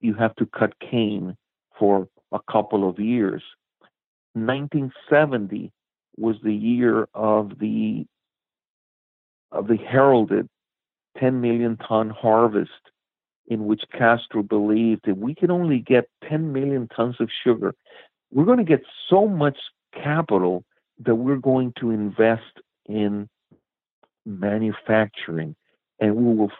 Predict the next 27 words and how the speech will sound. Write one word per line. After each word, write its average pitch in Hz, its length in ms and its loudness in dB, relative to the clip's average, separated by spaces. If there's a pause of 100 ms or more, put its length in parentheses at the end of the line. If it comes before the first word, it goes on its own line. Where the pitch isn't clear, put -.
finally 131 500 4
be 104 260 -2 (120)
free 110 300 2
from 98 140 -2 (160)
sugar. 87 320 4 (540)
Well, 143 200 6
guess 147 240 4
what? 156 360 2 (220)
It 110 120 -4
didn't 123 240 0
happen. 127 580 -4 (220)
It, 104 200 -6
it 113 140 -2
reached 127 420 0 (460)
barely 120 600 4 (340)
eight 123 280 0
point 117 320 -2
five 104 240 2
million 104 520 -4 (400)
tons, 127 440 4 (440)
which 117 240 -4
was 110 160 -2
not 107 220 0
enough 104 380 2 (280)
for 107 100 2
those 101 240 0 (120)
goals. 107 400 4